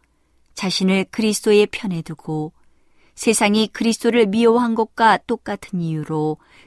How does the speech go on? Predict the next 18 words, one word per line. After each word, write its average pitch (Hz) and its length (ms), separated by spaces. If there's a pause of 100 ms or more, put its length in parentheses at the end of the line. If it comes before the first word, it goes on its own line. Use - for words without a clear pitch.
그를 190 340
미워한다고 202 1000
주장한다. 147 880 (1120)
또 247 120
다른 247 300
한 262 200
사람이 240 540
일어나서 165 760 (880)
하나님의 233 540
인도를 240 440
받았다고 220 800
주장하면서 160 1080 (840)
사탄의 240 560
큰 254 280
오류의 240 420
걸작품 226 600
중에 196 240
하나인 160 640